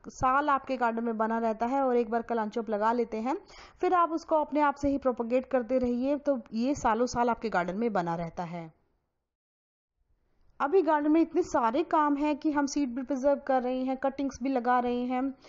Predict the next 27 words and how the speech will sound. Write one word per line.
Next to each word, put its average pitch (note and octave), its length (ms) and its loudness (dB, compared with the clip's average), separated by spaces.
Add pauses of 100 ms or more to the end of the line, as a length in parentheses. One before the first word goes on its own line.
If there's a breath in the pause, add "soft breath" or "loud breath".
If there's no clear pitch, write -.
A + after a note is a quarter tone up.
(300 loud breath)
और C4+ 140 2
जो C4+ 180 2
हमारे B3+ 420 2
जो C4+ 180 4
फ्लावर्स B3+ 480 0
स्पैंड B3 320 0
हो B3 40 4
चुके A#3+ 220 -6
हैं C4 80 2
उनको B3 340 0
अगर B3 160 0
हम B3+ 180 -2
रख A#3 120 0
सकते A#3+ 340 -6
हैं, B3+ 240 -2 (360 loud breath)
कुछ C#4 180 0
नए B3 280 2
प्लांट्स B3 440 0
भी C4 60 0
अपने B3+ 380 0
गार्डन G#3+ 320 0
में B3 160 -2
ऐड A#3 260 -2
कर A#3+ 180 0
रहे A#3 240 -2
हैं। A#3+ 260 -2 (300 loud breath)
जो, B3 100 4